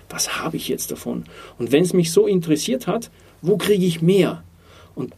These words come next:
bitte gib mir diese Information. Und das war's. Also Hook, Ask,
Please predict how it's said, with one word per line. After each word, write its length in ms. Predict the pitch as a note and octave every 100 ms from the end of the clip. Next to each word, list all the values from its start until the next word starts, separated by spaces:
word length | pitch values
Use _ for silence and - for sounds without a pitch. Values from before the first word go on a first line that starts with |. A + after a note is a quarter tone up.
| _
bitte 300 | B3 A#3 A3+
gib 200 | F3+ G#3+
mir 140 | G#3
diese 240 | F#3+ F#3 F#3
Information. 800 | F3 E3 D#3 D3 - D#3 - - - _ _
Und 140 | -
das 160 | A2+ -
war's. 400 | C#3+ A2+ - - - -
Also 280 | G#2 - - _ -
Hook, 260 | C4 - - _ _ _ -
Ask, 360 | E3+ F#3+ -